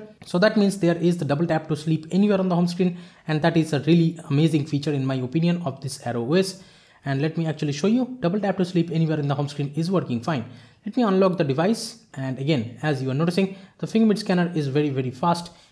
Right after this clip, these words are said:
And let me show you with my left hand's index finger. And as you are noticing, the fingerprint scanner speed is very fast and reliable. No issues whatsoever with the fingerprint scanner. It is very, very fast and snappy fingerprint scanner.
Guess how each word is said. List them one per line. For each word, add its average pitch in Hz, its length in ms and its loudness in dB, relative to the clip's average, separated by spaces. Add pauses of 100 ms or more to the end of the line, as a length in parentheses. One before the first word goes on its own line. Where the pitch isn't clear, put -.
(120)
And 131 120 -8
let 131 140 -10
me 139 80 -6
show 139 140 -8
you 131 140 -6
with 131 180 -8
my 123 160 -10
left 135 300 -10
hand's 139 260 -8
index 127 280 -8
finger. 190 380 -2 (380)
And 143 180 -6
as 143 240 -2
you 127 80 -4
are 123 40 -4
noticing, 180 560 -2 (440)
the - 60 -20
fingerprint 262 300 2
scanner 175 220 -2
speed 165 380 -2
is 135 200 -2
very 156 240 0
fast 143 400 -4
and 117 160 -6
reliable. 143 460 0 (320)
No 202 160 6
issues 180 220 0
whatsoever 143 500 -2
with 127 140 -6
the 127 60 -10
fingerprint 117 280 -8
scanner. 175 340 -4
It 139 100 -4
is 135 240 -6
very, 170 280 -2
very 135 260 -2
fast - 400 -8
and 117 160 -6
snappy 156 320 -4
fingerprint 110 380 -10
scanner. 156 380 -4